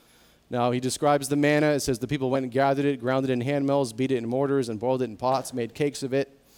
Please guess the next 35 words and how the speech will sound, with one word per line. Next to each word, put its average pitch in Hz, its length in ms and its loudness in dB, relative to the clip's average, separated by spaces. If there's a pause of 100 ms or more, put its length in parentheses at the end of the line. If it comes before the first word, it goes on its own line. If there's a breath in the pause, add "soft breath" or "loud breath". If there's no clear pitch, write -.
(420 loud breath)
It 135 100 -4
says 156 180 2
in 147 60 0
verse 139 240 0
ten 170 240 2
of 147 100 4
Ex-, 143 280 0
uh, 131 240 2
Numbers 139 260 0
eleven, 147 340 2
it 131 80 -4
says, 123 160 -6
"Moses 160 340 0
heard 202 200 0
the 196 60 -2
people 143 260 0
weeping 127 380 0
throughout 131 340 0
their 120 140 -4
clans, 123 480 -2
everyone 160 340 2
at 123 60 -4
the 123 80 -4
door 131 240 0
of 127 60 -2
his 120 120 -6
tent. 107 320 -8 (560 soft breath)
And 147 100 0
the 151 140 6
anger 220 220 4
of 180 40 2
the 160 80 4
Lord 143 360 2
blazed 147 380 2
hotly, 131 580 -2